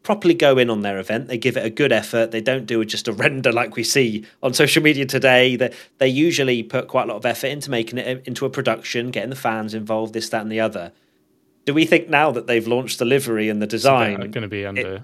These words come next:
Speaker 1: takes
Speaker 2: yeah.
Speaker 1: away from why anyone would then watch the launch?
Speaker 2: Yeah, because they do, they'll obviously show a new car, but it's not a regulation change, so it won't look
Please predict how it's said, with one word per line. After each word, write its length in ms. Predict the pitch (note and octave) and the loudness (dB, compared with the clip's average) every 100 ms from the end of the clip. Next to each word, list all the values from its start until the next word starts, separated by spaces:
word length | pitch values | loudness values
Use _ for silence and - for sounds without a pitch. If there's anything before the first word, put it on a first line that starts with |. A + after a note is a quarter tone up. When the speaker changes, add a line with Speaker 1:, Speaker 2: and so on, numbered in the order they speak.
| _ | _
Speaker 1:
takes 640 | - C#3+ A2+ G#2 G2 F#2 F#2 | 0 0 2 -2 -2 -2 -4
Speaker 2:
yeah. 40 | C3 | -4
Speaker 1:
away 400 | B2 C#3+ C#3 B2 | 2 4 4 0
from 420 | - B2 A#2 A2+ | -2 -4 -4 0
why 240 | A#2+ A#2+ | 2 4
anyone 420 | A#2+ B2 A#2+ A#2+ | 2 2 0 0
would 160 | A#2 A2 | -2 0
then 200 | A#2+ A#2 | -2 0
watch 440 | A#2 - - - | -4 -4 -10 -10
the 240 | - A2+ G#2+ _ _ - | -6 -6 -6 _ _ -2
launch? 520 | F#3 F2 - - - _ _ _ _ _ _ | -2 -2 -12 -18 -20 _ _ _ _ _ _
Speaker 2:
Yeah, 280 | E3+ F3 F3+ | 2 4 4
because 320 | D#3 - D3+ | 2 0 4
they 120 | E3 | 4
do, 400 | D3 F#3 F#3 F3+ - _ _ _ _ | 6 4 6 2 -2 _ _ _ _
they'll 140 | - D#3 | 2 4
obviously 340 | E3+ E3+ D3 | 4 2 2
show 340 | C3+ - C#3+ C#3 | 0 2 4 4
a 60 | |
new 240 | C3 B2+ A#2+ | 4 4 2
car, 320 | - B2+ C#3 | 2 4 4
but 300 | C3 A2+ - _ | 4 2 0 _
it's 160 | A2 - | -6 0
not 140 | D3+ | 2
a 20 | |
regulation 600 | A#2+ C3 B2 A2+ A2+ - A2 | 2 0 2 0 0 -2 -4
change, 300 | A#2 C3 C#3 | -2 -2 -2
so 80 | G#2+ | -4
it 120 | G2 | -4
won't 280 | G#2+ G#2+ G2+ | -4 -4 -6
look 340 | G2+ - - | -8 -10 -20